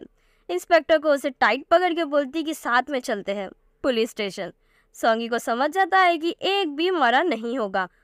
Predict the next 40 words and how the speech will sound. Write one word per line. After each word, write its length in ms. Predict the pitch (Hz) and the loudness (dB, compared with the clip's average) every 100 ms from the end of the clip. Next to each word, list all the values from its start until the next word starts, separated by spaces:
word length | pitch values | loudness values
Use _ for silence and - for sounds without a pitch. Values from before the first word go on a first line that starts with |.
| _ | _
और 100 | 226 | -2
जो 180 | 226 240 | 0 0
गिंगसू 360 | 233 233 226 262 | -2 -4 -4 -4
ने 160 | 247 | -2
भी 120 | 233 233 | -2 -4
पेन 280 | 247 226 | -2 0
ड्राइव 180 | 226 233 | 0 -2
दिया 300 | 208 226 269 | -2 0 2
था 160 | 330 453 | 2 -2
के 240 | 339 349 | -2 -4
को, 200 | 320 285 | 0 0
वो 180 | 269 285 | 2 0
भी 120 | 277 | 0
इंस्पेक्टर 440 | 262 262 226 - 269 | -6 -4 -4 -2 -6
को 280 | - 214 | -4 -4
ने 100 | 208 | -4
ही 160 | 196 339 349 | -4 -4 -4
बोली 300 | 233 196 190 | -4 -4 -8
थी। 220 | - 185 _ _ _ _ _ _ _ - | -12 -16 _ _ _ _ _ _ _ -6
इधर 280 | 381 370 466 | -2 0 0
भी 160 | 403 403 | 0 -2
के 240 | 392 370 | 0 0
को 220 | 311 381 | 2 2
मात 280 | 359 285 285 | 4 4 2
दे 160 | 277 269 | 0 -2
देती 300 | 254 247 240 | -4 0 2
है 100 | 349 | 2
इंस्पेक्टर 520 | 359 - 226 214 208 | 0 0 -2 0 -2
को 200 | 208 202 | -2 -6
ने। 240 | 196 190 - | -6 -12 -14
सॉन्गी 420 | - 349 302 311 | -2 2 2 0
पूछती 400 | 294 294 - 403 | -4 -8 -4 -2
है 140 | 427 | -2
कि 120 | 359 359 | -2 -2
मेरा 280 | 302 339 | 0 2
प्लान 380 | 392 - 302 302 | 0 0 0 0
तुम्हें 300 | 370 381 508 571 | 0 -2 0 0
कैसे 240 | 466 427 | -2 0
मालूम 380 | 339 294 269 269 | 2 2 2 -2
हुआ? 200 | 220 185 | -4 -4